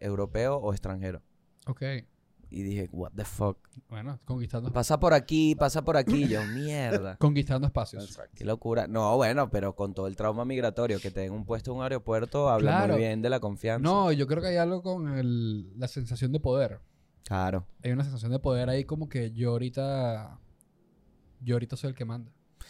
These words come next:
Speaker 1: Claro, no, cien por ciento,
Speaker 3: Ahorita yo decido quién
Speaker 1: cien por ciento.
Speaker 3: viene y quién no.
Speaker 1: Cien por ciento, cien por ciento.
Speaker 2: Ok.
Speaker 1: Entonces, ¿qué pasa? Que mi empanada favorita se convierte automáticamente
Speaker 2: <laughs>
Speaker 1: en la de queso porque extraño el queso, marico.
Speaker 2: Extraño el
Speaker 1: Y
Speaker 2: queso.
Speaker 1: me, bueno, tenía años que no me comía un hervido.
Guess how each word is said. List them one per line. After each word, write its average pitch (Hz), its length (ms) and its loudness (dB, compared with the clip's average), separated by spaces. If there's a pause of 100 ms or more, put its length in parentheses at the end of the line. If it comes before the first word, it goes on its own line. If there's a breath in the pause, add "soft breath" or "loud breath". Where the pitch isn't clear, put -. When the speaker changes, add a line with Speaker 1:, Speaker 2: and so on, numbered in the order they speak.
(140 loud breath)
Speaker 1:
Claro, 127 380 12
no, 123 200 8
cien 113 180 4
por 120 120 4
ciento, 120 60 6
Speaker 3:
Ahorita 139 240 8
yo 175 120 4
decido 170 380 2
quién 170 40 -2
Speaker 1:
cien 160 160 0
por 190 40 0
ciento. - 20 -
Speaker 3:
viene 160 220 0
y 156 40 -6
quién 135 180 -4
no. 104 140 -6 (360 loud breath)
Speaker 1:
Cien 135 300 6
por 139 160 6
ciento, 101 440 2
cien 95 260 -6
por 98 120 -4
ciento. - 380 -10 (380)
Speaker 2:
Ok. 120 180 -6
Speaker 1:
Entonces, 135 460 2
¿qué 151 140 2
pasa? 127 380 2
Que 117 280 0 (120)
mi 123 220 0
empanada 123 460 4
favorita 143 500 2
se 147 160 -4
convierte 117 640 2
automáticamente 139 800 8
Speaker 2:
<laughs> 202 1080 8
Speaker 1:
en 131 200 4
la 120 120 8
de 117 160 6
queso 127 380 0
porque 147 300 4
extraño 117 480 4
el 135 100 0
queso, 156 360 2
marico. 135 240 4
Speaker 2:
Extraño 117 220 4
el 123 60 4
Speaker 1:
Y 123 40 4
Speaker 2:
queso. 117 100 0
Speaker 1:
me, 120 300 0
bueno, 120 240 2
tenía 110 400 0
años 143 220 -2
que 160 80 -2
no 127 80 0
me 135 100 -4
comía 127 220 -2
un 131 80 -2
hervido. 131 500 -2